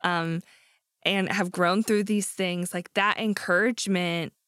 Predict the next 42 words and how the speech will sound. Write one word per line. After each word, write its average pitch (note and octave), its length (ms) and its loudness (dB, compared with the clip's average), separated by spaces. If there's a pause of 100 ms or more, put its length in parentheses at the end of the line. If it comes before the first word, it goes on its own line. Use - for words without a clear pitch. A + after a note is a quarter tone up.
(200)
and F3 280 -4
witness E3+ 720 -4
is F#3+ 200 -4
so F3 260 -2
powerful. E3 760 -2
I F3+ 100 -4
think F#3 260 -4
that's E3+ 280 -4
one F3 160 0
of E3 140 -6
the E3+ 100 -2
things E3+ 360 -6
that C#3+ 180 -8
the D3+ 80 -6
Bible B3+ 640 2 (420)
does A3+ 440 2
for - 240 0
us, G#3+ 240 0
that - 220 -2
we E3+ 160 -2
read F#3 340 -2
stories G3 880 0
about, E3+ 580 -2 (380)
you F3+ 80 0
know, E3+ 80 -2
how F#3+ 240 0
God F3+ 300 0
was F#3 200 -4
with F#3 180 0
God's E3 300 -2
people A#3+ 440 2
in E3 120 -2
all F3 220 2
of F3 100 -4
these F#3+ 160 0
different F3 320 -4
places. B3+ 460 0 (100)
And G#3 220 2
then, G#3 320 0 (600)
right, G#3+ 220 0
like, G#3+ 200 0
as, G#3 420 0